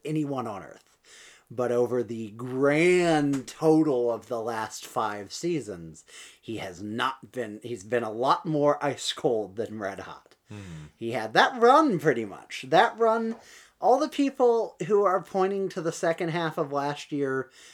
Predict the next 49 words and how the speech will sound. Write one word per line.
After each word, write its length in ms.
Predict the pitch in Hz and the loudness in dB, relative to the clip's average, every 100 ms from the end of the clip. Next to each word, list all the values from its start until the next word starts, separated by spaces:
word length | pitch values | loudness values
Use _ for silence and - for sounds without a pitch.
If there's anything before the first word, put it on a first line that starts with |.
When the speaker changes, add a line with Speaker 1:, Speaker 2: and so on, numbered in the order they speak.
| - | -14
Speaker 1:
as, 220 | - 123 | -6 -4
like, 200 | 139 131 | -2 -2
"He 140 | - 208 | -4 -8
was 220 | 196 190 | -4 -4
great. 560 | - 180 196 214 151 - | -4 -6 -4 -6 -8 -16
He 120 | 214 | -10
was 180 | 214 180 | -4 -4
great 300 | - 196 214 | -2 -2 0
after 320 | 170 151 143 | -2 -4 -6
Benning 260 | 123 123 107 | -6 -8 -6
took, 340 | 131 110 - | -6 -8 -12
took 240 | - 131 - | -6 -4 -4
over." 180 | 110 113 | -8 -8
He 140 | 220 | -8
was 100 | 196 | -8
fine. 140 | - - _ _ _ _ _ _ | -10 -16 _ _ _ _ _ _
He's 140 | 208 165 | -6 -4
all 80 | |
right. 120 | 65 - _ _ _ _ _ - | -4 -6 _ _ _ _ _ -8
It 80 | |
was 140 | 151 139 | -4 0
not 200 | 135 110 | -2 -2
great. 300 | 82 71 - - | -8 -14 -18 -12
And 400 | 139 131 127 117 | -8 -6 -6 -6
the 80 | |
team, 440 | 123 147 131 127 127 _ _ _ _ _ _ - | -6 -4 -4 -6 -10 _ _ _ _ _ _ -18
as 220 | 101 107 | -10 4
always, 420 | 151 226 143 156 | 6 6 4 0
didn't 240 | - 135 147 | -2 -4 2
play 200 | 170 208 | 4 4
well 240 | 127 110 | 4 0
around 260 | 107 101 101 | -2 -6 -8
him, 120 | 110 | -8
so 180 | 110 117 | -4 -4
his 140 | 107 | 0
record 400 | 139 190 117 113 - - - - | 2 2 0 -4 -6 -20 -16 -8
was 100 | 143 | -4
trash. 400 | 196 135 - - - _ _ | 0 -2 -4 -20 -20 _ _
I 80 | 110 | -10
think 120 | 120 | -8
it 60 | 113 | -8
was, 140 | 110 | -8
like, 120 | 110 | -8
four 220 | 107 120 117 | -8 -6 -6
and 100 | 113 | -6
six 380 | 123 - - - _ | -8 -8 -12 -20 _
in 120 | 160 | -14
ten 180 | 139 139 | -10 -8
starts. 360 | 123 139 135 | -6 -6 -6